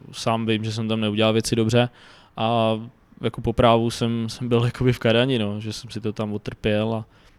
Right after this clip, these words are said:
a tak, ale jako já si myslím, že jsem na to určitě měl, a nebo že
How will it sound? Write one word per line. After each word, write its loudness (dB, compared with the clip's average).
a 0
tak, 2
ale 4
jako 2
já 4
si -2
myslím, -2
že 2
jsem -4
na 0
to 0
určitě -2
měl, 0
a 2
nebo -2
že 0